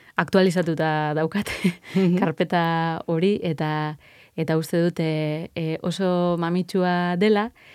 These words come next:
Speaker 1: eta behar bada, eh, ba, nerabe garenean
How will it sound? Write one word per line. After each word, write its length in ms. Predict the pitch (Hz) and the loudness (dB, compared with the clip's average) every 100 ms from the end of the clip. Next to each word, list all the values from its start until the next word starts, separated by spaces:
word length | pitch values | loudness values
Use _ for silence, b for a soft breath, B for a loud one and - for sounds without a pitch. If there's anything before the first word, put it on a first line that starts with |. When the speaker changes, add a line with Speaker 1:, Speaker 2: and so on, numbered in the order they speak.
| B B | B B
Speaker 1:
eta 220 | - 160 160 | -4 2 2
behar 240 | 165 175 | 2 2
bada, 560 | 180 185 190 190 185 - | 2 2 2 2 -2 -4
eh, 580 | 165 156 156 151 151 151 b b b | -4 -2 -2 -4 -6 -8 b b b
ba, 300 | 170 156 151 | -2 2 2
nerabe 420 | 151 170 170 190 196 | 4 4 6 4 4
garenean 680 | 180 185 185 190 175 151 | 2 2 2 2 0 -2